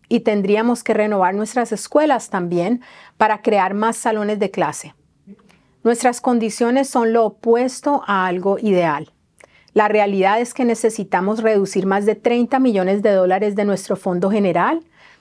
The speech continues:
y el noventa por ciento del presupuesto está dedicado al personal, así que debemos reducir cientos de posiciones para poder balancear el presupuesto. Esto hace imposible que podamos contratar más maestros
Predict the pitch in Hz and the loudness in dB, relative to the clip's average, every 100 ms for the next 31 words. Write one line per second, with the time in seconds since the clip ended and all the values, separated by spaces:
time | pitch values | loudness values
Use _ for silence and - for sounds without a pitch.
0 | _ - 233 226 214 196 240 240 285 277 | _ 2 2 4 2 2 2 0 -2 -2
1 | 254 - 208 196 233 226 233 214 196 233 | -4 -2 -2 2 0 2 -2 -2 -4 0
2 | 247 - 220 - 190 208 233 214 233 226 | 0 0 -2 0 0 2 0 2 0 2
3 | 233 233 240 220 - 190 190 165 _ - | 0 0 -2 -4 -4 -2 -2 -4 _ -8
4 | 196 220 233 233 226 196 208 233 220 202 | -6 -4 0 2 2 0 -2 0 0 0
5 | - 190 - 233 233 233 262 254 262 214 | -4 -6 -4 0 0 0 0 0 0 -4
6 | 196 - 190 202 285 - _ - - _ | -4 -4 -2 0 -2 -6 _ -20 -20 _
7 | 226 214 - 202 185 208 220 208 202 175 | 0 0 0 0 2 0 0 -2 -2 -2
8 | 175 - 202 196 - 160 - - - _ | -2 -2 -2 -2 -6 -6 -6 -16 -20 _
9 | _ _ _ _ _ 214 233 - 285 269 | _ _ _ _ _ 0 0 0 -2 0
10 | 208 202 220 240 214 220 190 - 233 226 | -2 0 0 2 0 -2 -4 -2 0 2
11 | 202 165 - 202 185 170 190 - 214 208 | 0 -4 -4 0 0 0 -4 -4 -4 -2
12 | 175 175 175 196 208 240 226 226 233 - | -2 -2 0 0 0 0 -2 -2 -4 -4
13 | 285 294 - | -2 -2 -8